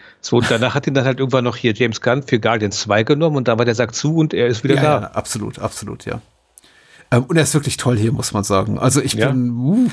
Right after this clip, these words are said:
Speaker 2: ey, Bone Tom-, Bone Tomahawk vor ein paar Jahren, also nix gegen die Leistung von S. Craig Sarah, äh, d-, den ich ja ganz toll finde,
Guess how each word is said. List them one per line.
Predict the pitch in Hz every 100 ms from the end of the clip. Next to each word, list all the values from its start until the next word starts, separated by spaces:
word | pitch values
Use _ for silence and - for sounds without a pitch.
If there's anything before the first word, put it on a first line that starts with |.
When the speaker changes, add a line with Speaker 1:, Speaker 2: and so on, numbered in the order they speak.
| - - - - - - - -
Speaker 2:
ey, | 113
Bone | 143 147 143
Tom-, | - 170
Bone | 139 156 160
Tomahawk | 160 170 151 226
vor | - 160
ein | 151
paar | 160
Jahren, | 165 175 196 202 170
also | 131 139 139 139 _ - 165 151 127 131 120 117
nix | 139 175 -
gegen | 143
die | 139
Leistung | 131 143 160
von | 147 123
S. | 139
Craig | - 123 -
Sarah, | 139 135 147 - _ - -
äh, | 120 123 120 - -
d-, | 92
den | 135 127
ich | 123
ja | 127
ganz | 120 120 -
toll | 151
finde, | - 107